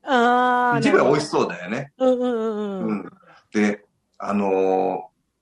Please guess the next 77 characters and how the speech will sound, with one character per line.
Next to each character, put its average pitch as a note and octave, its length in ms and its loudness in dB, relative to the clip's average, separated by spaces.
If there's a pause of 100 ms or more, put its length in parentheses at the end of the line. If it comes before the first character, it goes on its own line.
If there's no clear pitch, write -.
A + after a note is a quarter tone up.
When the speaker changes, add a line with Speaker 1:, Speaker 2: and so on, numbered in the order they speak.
(540)
Speaker 2:
ー、 - 40 -6
食 D#3 140 0
べ D#4+ 80 4
る D#4 220 2
っ - 200 -20
て A2+ 80 -2
い F#2+ 140 0
う F2+ 60 -12
行 A2+ 300 2
為 F2+ 80 -8
っ - 20 -20
て - 100 -20
さ、 - 140 -8
コ B2+ 120 0
ン B2+ 80 4
テ B2+ 120 2
ン B2 40 2
ツ A#2+ 100 -2
の A2+ 80 4
中 G#2 260 2
で E2+ 80 -8
も E2 120 -10
さ、 F2+ 240 -2
Speaker 1:
う A#3 40 -4
ん A#3+ 40 -4 (140)
う A#3 100 -12
ん。 F#3+ 360 -12
Speaker 2:
あ F#3+ 100 -10
の、 G#3 140 -6
イ C4+ 120 -6
コ D4+ 120 0
ー G#3+ 60 4
ル B2+ 80 -2
生 G#3+ 120 -8
き B3+ 140 2
る - 80 2
っ - 320 -8
て - 80 -14
い - 20 -10
う - 20 -20
こ G2+ 80 -10
と G2+ 100 -4
だ - 40 -6
と - 80 -12
思 F#2 220 -10
う - 20 -12
ん E2 60 -14
だ D#2+ 120 -14
よ - 100 -8
ね。 A#3+ 60 -6
Speaker 1:
う A#3 60 -8
ん A#3 60 -6
う A3+ 40 -8
ん。 - 40 -8
Speaker 2:
食 G3 100 -8
べ A#2+ 80 0
る G#2 60 4
っ - 20 0 (100)
て - 60 -8
い - 0 -
う - 40 -4
の A#2 80 -6
は。 - 60 0
だ - 80 2
か F#3 60 4
ら、 A#2 240 2
Speaker 1:
う - 20 -20
ん。 - 80 -20 (400)
Speaker 2:
な D#3 140 0
ん - 40 -2
て - 60 -2
い - 40 0
う - 20 -4
の？ - 240 -10 (500)
生 A#3 280 4
命 C4 260 4
力 A#2 640 0